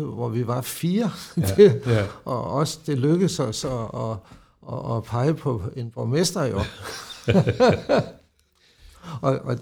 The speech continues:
Speaker 1: og det er jo en-, det er jo egentlig ret sjovt, for det, det hedder så altid, øh, det var Johannes Heck, der svigtede og alt det her, ikke?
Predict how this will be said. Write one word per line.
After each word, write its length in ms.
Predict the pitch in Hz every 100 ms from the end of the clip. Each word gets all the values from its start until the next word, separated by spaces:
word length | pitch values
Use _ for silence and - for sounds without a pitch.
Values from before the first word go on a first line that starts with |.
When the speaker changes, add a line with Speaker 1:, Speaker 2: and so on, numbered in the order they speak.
| -
Speaker 1:
og 280 | 131 120 -
det 80 | 156
er 40 |
jo 80 | 165
en-, 220 | 143 147
det 80 | 147
er 40 |
jo 100 | 151
egentlig 260 | 139 156 139
ret 180 | 120 131
sjovt, 260 | 139 131
for 60 | 127
det, 240 | 131 131 - - _ _ - -
det 120 | 110
hedder 200 | 165 151
så 160 | -
altid, 640 | 123 147 160 170 135 117 104
øh, 260 | 98 110
det 80 | 135
var 60 | 127
Johannes 540 | 120 113 113 110 -
Heck, 300 | 143 147 -
der 100 | 131
svigtede 680 | 113 - 135 139 160 131 127
og 100 | 117
alt 160 | 127 139
det 120 | 135
her, 220 | 110 -
ikke? 220 | 143 165